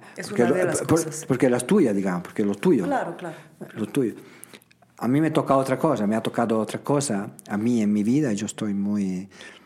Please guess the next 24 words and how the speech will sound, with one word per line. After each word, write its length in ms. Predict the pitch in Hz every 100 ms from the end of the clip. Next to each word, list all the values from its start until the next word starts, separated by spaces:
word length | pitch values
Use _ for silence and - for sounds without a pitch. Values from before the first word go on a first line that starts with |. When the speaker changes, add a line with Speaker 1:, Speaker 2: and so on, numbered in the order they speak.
| _ _ _ _ _ -
Speaker 2:
que, 140 | - - - _
no, 120 | 104 -
no 220 | 131 113 98
es 120 | 90
que 140 | - 80 87
deseo 720 | - - 98 92 90 98 110 - 127 101 -
muchas 480 | 101 101 - - - 127
más 180 | 104 104
cosas, 240 | - 95 92
me 120 | 98
gustaría, 600 | 104 104 101 101 95 101 - _ _ - - - _ _ 254 -
eh, 720 | - - - - - 135 131 _ _ _ _ _ _ _
sí, 320 | - - 98 90 - _ _ - _
que 100 | -
todos 260 | 104 101 98
los 160 | 95
niños 220 | 104 98
pudieran 480 | - 98 98 95 92
co-, 240 | 95 95 - - _ _ _ _ _ - _ _ _
caminar 540 | - 104 101 107 104
como 200 | - 98
caminaba 460 | - 95 95 95 92
Nicole, 640 | 95 - 107 104 101 101 98 104 - _
mira, 580 | 127 113 98 95 95